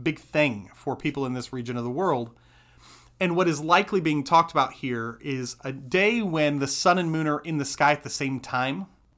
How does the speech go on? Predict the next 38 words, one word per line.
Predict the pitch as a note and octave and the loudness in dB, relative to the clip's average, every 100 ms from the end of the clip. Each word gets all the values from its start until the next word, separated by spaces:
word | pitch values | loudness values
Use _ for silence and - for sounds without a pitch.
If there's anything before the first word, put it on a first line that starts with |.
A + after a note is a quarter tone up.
| _ _ _ - - _ | _ _ _ -20 -20 _
is | - C#3+ - | -4 -2 0
seen | F#3 F#3 | 0 2
as | E3+ | 2
a | C3+ | 0
bad | A2+ C#3+ C#3+ C#3+ | 2 4 2 0
omen. | C#3 C3+ A2 D#2+ - _ _ _ _ - | -4 -4 -6 -12 -20 _ _ _ _ -10
And | C3+ B2+ | -8 -6
so | - C#3+ C3+ B2+ B2 _ _ _ _ _ | -4 -2 -2 -4 -8 _ _ _ _ _
one, | D3 E3 E3 - | 0 0 0 -4
one | D3+ D#3 | 0 0
thought | D3 D3+ D#3 D#3+ | 2 6 6 6
is | D3+ B2+ | 0 -4
that | C3+ | -4
what | C#3 B2 | -4 4
Joshua's | D3+ D3 B2 | 4 4 2
asking | D3+ D#3 - C#3 | 4 4 2 -8
for | - C3+ | -6 -6
here | A#2 B2+ A#2+ A#2 | -6 -6 -8 -6
is | B2+ A#2+ | -8 -6
that | B2+ - | -6 -4
the, | C3+ B2 A#2 _ | -2 -2 -2 _
the, | D3+ A#2+ G#2+ - | -14 -14 -14 -10
a | D3+ | -4
bad | A#2+ D#3 D3+ D#3 | 4 6 6 4
omen | D3+ D3 C#3 | 0 0 -2
of | B2 | -4
some | - B2 A2 | -4 -6 -6
kind | B2 A#2 | -6 -8
would | A2 | -8
be | A2 | -12
given, | A2 G#2+ - G#2+ - - - - | -14 -16 -16 -18 -20 -20 -20 -4
or | E3+ F#3 | 6 6
that | F#3 F#3 | 6 2
he's | D3+ E3+ | 0 2
asking | E3+ - F#3 | 2 0 -4
for | F#3 | -2
an | E3+ | -2
eclipse. | D#3+ - G3+ - - - | -4 -6 -8 -6 -6 -6